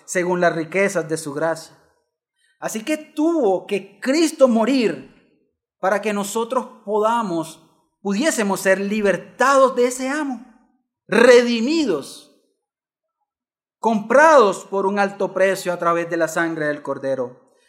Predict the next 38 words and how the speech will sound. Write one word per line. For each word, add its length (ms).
Así 160
que 160
Cristo, 400
que 100
es 60
la 100
segunda 340
persona 400
de 80
la 140
Trinidad, 600
llevó 320
a 100
cabo 260
la 160
obra 420
de 200
redención 720
en 140
favor 360
de 80
nosotros. 720
Obra 420
que 120
consistía 560
en 140
pagar 280
el 140
rescate 420
por 160
nuestras 320
pobres 400
almas 320
atribuladas, 840
libertándonos 760
a 100
través 260
del 140